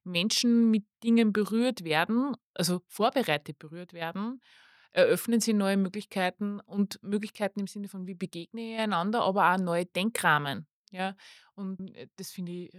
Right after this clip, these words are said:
richtig schön. Und jetzt, wenn ich dich so frage, weil du hast ja sicher schon viele Unternehmen da auch begleitet, was würden denn die jetzt antworten, was der größte Mehrwert ist, wenn man quasi so einen inklusiven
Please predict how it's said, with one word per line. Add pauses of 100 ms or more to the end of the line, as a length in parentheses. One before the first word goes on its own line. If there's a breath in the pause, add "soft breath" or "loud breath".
richtig
schön.
Und (500 loud breath)
jetzt, (160)
wenn
ich
dich
so
frage,
weil
du
hast
ja
sicher
schon
viele
Unternehmen
da
auch
begleitet, (340 loud breath)
was
würden
denn
die
jetzt
antworten,
was
der
größte
Mehrwert
ist, (180)
wenn
man (240)
quasi
so
einen
inklusiven